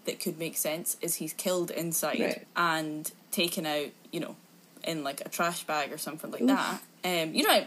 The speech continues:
Speaker 1: like, no, but, you know, realistically.
Speaker 2: No, I know, but I'm, I'm allowed to
Speaker 1: Um,
Speaker 2: have a, a visceral reaction to a man being taken out in a trash bag.
Speaker 1: Uh, you're not.
Speaker 2: Oh, okay,
Speaker 1: So
Speaker 2: sorry.
Speaker 1: I'll continue
Speaker 2: Sorry,
Speaker 1: on.
Speaker 2: sir.
Speaker 1: So, yeah, either that,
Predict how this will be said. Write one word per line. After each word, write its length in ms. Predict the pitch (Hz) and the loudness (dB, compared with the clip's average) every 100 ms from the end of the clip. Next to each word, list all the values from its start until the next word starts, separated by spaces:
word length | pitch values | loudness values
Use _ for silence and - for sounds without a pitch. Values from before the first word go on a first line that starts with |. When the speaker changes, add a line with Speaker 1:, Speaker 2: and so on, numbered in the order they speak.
| - | 6
Speaker 1:
like, 200 | 262 220 - | 4 4 0
no, 180 | 466 - | 6 6
but, 180 | 160 - - - | 6 -2 -6 0
you 80 | 269 | 2
know, 160 | - 226 - - - - - - | 2 0 -4 -20 -20 -20 -14 0
realistically. 540 | 202 180 - - 330 | 4 4 4 4 4
Speaker 2:
No, 60 | - | 4
I 80 | 285 | 4
know, 180 | 320 | 4
but 120 | 196 190 | 4 4
I'm, 240 | 226 226 | 4 4
I'm 80 | 220 | 6
allowed 300 | 226 240 262 | 6 8 8
to 60 | 254 | 6
Speaker 1:
Um, 60 | 208 | 4
Speaker 2:
have 160 | 214 | 4
a, 180 | 202 - - | 2 2 0
a 80 | 190 | 2
visceral 400 | 208 208 196 175 | 2 4 2 4
reaction 480 | 175 190 - - | 4 2 0 -2
to 120 | 175 160 | 2 2
a 40 | |
man 280 | 170 180 175 | 2 2 4
being 220 | 170 160 | 4 2
taken 260 | 160 185 180 | 2 2 4
out 80 | 160 | 2
in 80 | 127 | 0
a 100 | - | 0
trash 320 | 196 180 - | 0 0 -2
bag. 300 | - - - - - | -2 -4 -6 -12 0
Speaker 1:
Uh, 80 | 190 | 4
you're 260 | 185 180 185 | 4 2 2
not. 300 | 185 160 147 | 2 2 4
Speaker 2:
Oh, 220 | 233 160 | 2 4
okay, 180 | 175 180 | 2 4
Speaker 1:
So 200 | - 170 | 4 4
Speaker 2:
sorry. 120 | 156 | 4
Speaker 1:
I'll 80 | 170 | 2
continue 440 | - 165 180 170 | -2 -4 0 2
Speaker 2:
Sorry, 120 | 165 | 2
Speaker 1:
on. 60 | 165 | 4
Speaker 2:
sir. 220 | 196 294 - - - | 4 2 -2 -10 2
Speaker 1:
So, 320 | - 233 220 | 6 6 6
yeah, 400 | 202 233 170 131 - | 6 6 6 4 2
either 300 | 185 190 196 | 4 6 4
that, 420 | 196 226 214 185 | 2 2 4 0